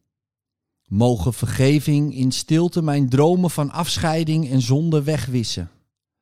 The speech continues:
Vader, laat me dan naar binnen kijken en ontdekken dat u uw belofte omtrent mijn zondeloosheid gehouden hebt. Dat uw woord onveranderd blijft in mijn denkgeest en uw liefde nog altijd woont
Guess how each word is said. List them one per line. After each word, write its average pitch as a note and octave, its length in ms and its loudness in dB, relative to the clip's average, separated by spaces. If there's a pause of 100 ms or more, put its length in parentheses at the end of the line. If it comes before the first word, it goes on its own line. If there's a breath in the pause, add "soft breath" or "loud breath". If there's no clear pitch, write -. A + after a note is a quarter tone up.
(120)
Vader, A2 520 -6 (300 loud breath)
laat D#3 260 2
me F3 100 2
dan E3+ 160 2
naar E3 140 0
binnen E3 260 2
kijken E3 400 -2
en D#3 60 0
ontdekken D3+ 460 2
dat C#3+ 200 0
u G3+ 420 2
uw F#3+ 200 -2
belofte F3 600 0
omtrent E3 480 -2
mijn D3 240 2
zondeloosheid D3+ 880 0
gehouden C#3+ 460 -4
hebt. - 280 -12 (360 loud breath)
Dat B2+ 200 -2
uw F3+ 200 0
woord F3 440 2
onveranderd E3+ 720 -2
blijft D3+ 360 0
in D#3 100 0
mijn D3 260 0
denkgeest C#3 680 -4
en A#2 120 0
uw C#3+ 200 4
liefde E3+ 380 0
nog C3 200 0
altijd D#3+ 340 -2
woont C3+ 400 0